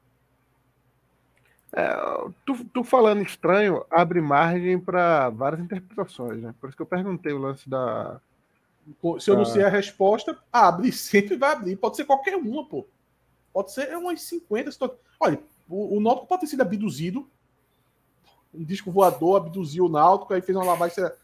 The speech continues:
Speaker 2: Meu amigo, todas as hipóteses estão na mesa. A, até a do time ser muito ruim, porra.
Speaker 1: O Renan Bezerra falou aqui, ó, "Concordo com o Atos, não há normalidade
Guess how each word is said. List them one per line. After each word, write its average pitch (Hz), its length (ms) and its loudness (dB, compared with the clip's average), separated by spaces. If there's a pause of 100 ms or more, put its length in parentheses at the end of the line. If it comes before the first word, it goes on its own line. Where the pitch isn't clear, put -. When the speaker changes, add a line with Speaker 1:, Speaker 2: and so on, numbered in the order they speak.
(360)
Speaker 2:
Meu 226 100 0
amigo, 233 400 -4 (500)
todas 247 420 8
as 233 120 -2
hipóteses 196 420 -4
estão 208 260 -10
na 214 100 -6
mesa. 139 340 -6 (100)
A, - 500 2
até 226 260 0
a 277 60 4
do 339 100 -2
time 302 280 -8
ser 359 160 -2
muito 302 280 -4
ruim, 262 240 -4
porra. - 320 -14 (500)
Speaker 1:
O 170 680 6
Renan 165 240 2
Bezerra 175 280 0
falou 185 220 0
aqui, 165 220 -4
ó, 135 100 -2
"Concordo 170 380 -4
com 175 120 -4
o 151 40 4
Atos, 131 300 0
não 175 260 0
há 170 100 4
normalidade 170 1120 -2